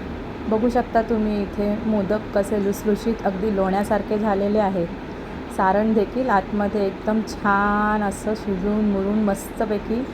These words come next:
झालेला आहे. मोदकचा टेक्स्चर बघा तुम्ही, आहे की नाही छान? चला तर बनवायला घेऊया आपण.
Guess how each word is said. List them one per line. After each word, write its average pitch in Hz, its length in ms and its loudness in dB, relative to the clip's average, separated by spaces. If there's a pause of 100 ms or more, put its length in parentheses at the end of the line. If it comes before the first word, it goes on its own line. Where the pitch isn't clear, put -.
(400)
झालेला 185 380 4
आहे. 190 320 0 (1800)
मोदकचा 208 460 2
टेक्स्चर 214 460 -2
बघा 208 300 2
तुम्ही, 220 320 0 (1700)
आहे 202 140 0
की 233 160 0
नाही 269 160 0 (100)
छान? 240 180 0 (720)
चला 240 260 6
तर 233 120 2
बनवायला 202 500 2
घेऊया 226 380 4
आपण. 226 320 2